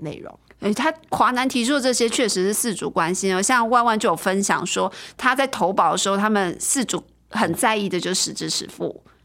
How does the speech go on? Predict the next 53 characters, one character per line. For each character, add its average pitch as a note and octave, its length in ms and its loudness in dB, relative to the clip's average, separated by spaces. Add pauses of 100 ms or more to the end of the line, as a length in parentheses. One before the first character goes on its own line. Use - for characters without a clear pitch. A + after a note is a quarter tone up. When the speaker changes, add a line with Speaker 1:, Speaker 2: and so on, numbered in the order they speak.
Speaker 2:
因 A#3 80 4
为 A#3 60 6
他 C4 40 4
说 C4+ 120 4
他 C#4+ 80 4
不 B3+ 100 0
是 B3+ 80 2
要 B3+ 80 4
赚 G#3 260 2
钱 E3+ 280 0
嘛， E3 160 4
Speaker 1:
对。 - 20 -2
Speaker 2:
他 A3 100 2
只 G3+ 220 -4
是 A3 160 -2
重 G#3 220 2
点 E3 120 2
要 E3+ 80 2
分 E3+ 240 -2
担 E3+ 240 0
医 F3+ 120 -2
疗 D3 180 0
费 A#2 320 -4
用， - 100 -2 (280)
那 G#3 100 4
还 A3 120 4
有 A3+ 100 4
理 G3 120 -2
赔 D#3+ 200 -4
次 - 200 -4
数 D3 200 -2
也 B2+ 100 -2
很 D#3+ 140 -4
重 E3+ 100 -4
要。 - 80 -2
因 G#3 80 0
为 A#3 60 2
他 A#3 100 0
说 A#3 140 0
像 G#3+ 180 0
他 G#3 260 0 (320)
姐 F3 200 0
姐 F3 120 0
家 G3+ 220 2
的 G3+ 80 2
也 D#3+ 100 0
是 F#3 140 0
老 C#3+ 300 2
狗， - 280 -2 (260)
那 G#3 100 0
他 A#3 120 4
的 G#3+ 140 4
老， F3 240 4